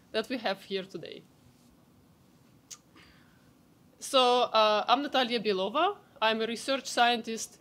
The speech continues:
at inria, um, where I work a lot on dark patterns as myself. Um, and specifically, one example of dark pattern that I dislike a lot,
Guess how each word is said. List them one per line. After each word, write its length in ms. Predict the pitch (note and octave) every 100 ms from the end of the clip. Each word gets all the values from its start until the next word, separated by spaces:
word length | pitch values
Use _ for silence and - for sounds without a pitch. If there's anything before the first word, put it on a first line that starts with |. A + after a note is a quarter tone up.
| _
at 220 | G3 F#3+ -
inria, 520 | B3+ C#4 D#4+ E4+ F#4+ - - - -
um, 380 | - A3 G#3+ G3 - -
where 180 | A3
I 100 | A#3
work 260 | B3+ C#4+ C#4
a 40 |
lot 280 | C4+ C4 C4+
on 80 | G#3
dark 200 | E3+ F3+
patterns 360 | F3+ F3+ F3+ F#3
as 120 | D3+
myself. 680 | F3+ E3 - E3 D#4 - - - - - -
Um, 400 | G#3+ G#3 G#3 - _
and 180 | A3+ A3
specifically, 680 | - A#3 - C4+ C4 B3 A#3
one 200 | A#3+ B3+
example 680 | F#3+ A3 G#3 G#3+ G3+ G3+ G3+ - -
of 180 | G#3+ F#3
dark 220 | G3+ -
pattern 500 | F#3+ F#3+ G3+ G3 F#3+ F#3 - _ -
that 260 | F3+ - - - - -
I 140 | G3+
dislike 480 | G3+ A3 G3+ F#3 F#3+
a 60 | G3+
lot, 400 | F3 E3 -